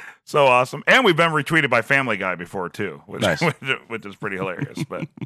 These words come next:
Speaker 1: so I tried to diss the Big Bang Theory, and, uh, they didn't take the bait. But that's okay. I'm not trolling. I just genuinely think that show sucks. <laughs>
Speaker 2: Yes.
Speaker 1: Yeah.
Speaker 2: I agree.
Speaker 1: That's not, that's not an intention thing. That's a declarative statement from the bottom of my heart.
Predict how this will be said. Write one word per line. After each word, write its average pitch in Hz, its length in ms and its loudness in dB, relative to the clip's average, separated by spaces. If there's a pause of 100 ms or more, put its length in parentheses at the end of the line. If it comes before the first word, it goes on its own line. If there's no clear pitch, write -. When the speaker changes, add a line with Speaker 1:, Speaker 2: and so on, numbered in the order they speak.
(500)
Speaker 1:
so 120 260 2
I 123 140 4
tried 139 260 0
to 131 60 0
diss 120 440 -2 (280)
the 113 80 0
Big 104 220 0
Bang 117 260 2
Theory, 92 400 -2
and, 90 140 -4
uh, 85 120 -6
they 92 120 -8
didn't 95 220 -8
take 90 180 -12
the 85 80 -14
bait. 71 280 -16
But 110 100 -14
that's 139 200 -2
okay. 98 360 -4
I'm 104 120 -4
not 131 180 -2
trolling. 104 480 0 (300)
I 107 100 -2
just 110 220 -6
genuinely 110 400 -2
think 95 220 -8
that 90 140 -2
show 87 180 -6
sucks. - 540 -12
<laughs> - 60 -6
Speaker 2:
Yes. - 200 2 (500)
Speaker 1:
Yeah. 127 160 2 (180)
Speaker 2:
I 202 100 4
agree. 151 160 2
Speaker 1:
That's 85 120 -4
not, 196 240 2 (280)
that's 151 240 0
not 165 220 6
an 156 100 2
intention 123 440 -2
thing. 95 340 -6 (240)
That's 135 180 2
a 151 80 0
declarative 139 600 2
statement 110 480 -2 (160)
from 120 160 0
the 117 80 -2
bottom 131 360 2
of 131 60 -6
my 123 180 2
heart. 98 320 -2